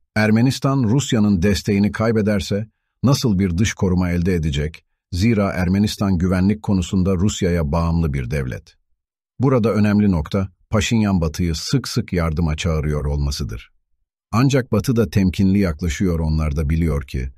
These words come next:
Karabağ Azerbaycan'ın uluslararası alanda tanınan bir toprağı olup, Ermenistan da bunu kabul etti.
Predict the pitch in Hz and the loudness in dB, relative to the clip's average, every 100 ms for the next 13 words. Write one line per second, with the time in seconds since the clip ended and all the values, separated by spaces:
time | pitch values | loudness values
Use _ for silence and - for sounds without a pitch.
0 | _ - 113 120 110 107 92 90 90 87 | _ -2 0 2 0 0 0 0 0 0
1 | 92 92 87 90 92 92 - 101 87 80 | 0 0 0 0 0 -2 0 0 0 -2
2 | 73 87 82 78 80 - 85 80 80 78 | -2 -2 0 0 -2 0 0 0 0 0
3 | 78 73 92 76 85 80 65 73 78 - | -2 -2 -4 -2 -2 -2 -2 -2 -2 -6
4 | - _ 90 90 92 - 92 85 87 78 | -20 _ 0 2 2 0 -2 0 0 0
5 | 78 - 71 73 60 - 55 | -2 -2 -2 -2 -6 -10 -12